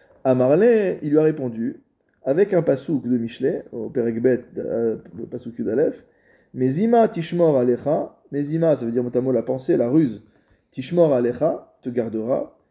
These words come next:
Tevuna tinserka. Et la sagesse te gardera.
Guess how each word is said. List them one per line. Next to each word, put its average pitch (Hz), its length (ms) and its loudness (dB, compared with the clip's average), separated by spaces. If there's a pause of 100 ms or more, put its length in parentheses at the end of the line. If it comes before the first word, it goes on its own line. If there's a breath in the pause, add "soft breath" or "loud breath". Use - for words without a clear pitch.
(240)
Tevuna 240 800 2 (180)
tinserka. 151 720 0 (640)
Et 160 360 0
la 123 280 -2
sagesse 180 760 -2 (360)
te 139 440 2
gardera. 123 640 0